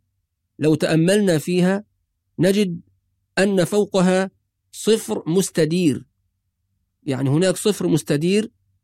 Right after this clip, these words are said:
موضوع فوق الواو، وهذا الصفر المستدير إذا وضع فوق أي حرف من حروف العلة الثلاثة،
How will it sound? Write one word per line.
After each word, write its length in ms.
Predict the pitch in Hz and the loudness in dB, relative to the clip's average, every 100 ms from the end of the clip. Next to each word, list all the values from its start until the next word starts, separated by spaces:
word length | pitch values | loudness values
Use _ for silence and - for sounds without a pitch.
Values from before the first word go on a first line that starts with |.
| _ _ _ | _ _ _
موضوع 640 | 151 151 151 185 208 196 143 | 0 0 2 2 2 2 -2
فوق 360 | 180 190 180 | 0 0 0
الواو، 440 | 160 147 135 110 - _ _ _ _ _ _ - | 2 2 2 -2 -10 _ _ _ _ _ _ -10
وهذا 320 | 117 170 220 | -2 0 0
الصفر 320 | 214 - 240 202 | 0 -2 -2 0
المستدير 720 | 185 170 170 165 196 220 240 _ _ _ - | 0 0 0 0 0 -2 -6 _ _ _ -2
إذا 220 | 170 170 | 2 4
وضع 440 | 185 233 180 127 | 4 4 2 -2
فوق 300 | 120 185 175 | -4 -4 -4
أي 240 | - 185 170 | -2 0 -2
حرف 420 | - 190 139 - | 0 -2 -2 -4
من 120 | 151 135 | -4 -2
حروف 320 | 160 190 170 | 0 0 0
العلة 340 | 147 190 160 | 0 0 0
الثلاثة، 580 | 139 151 156 175 190 | -2 0 0 0 -2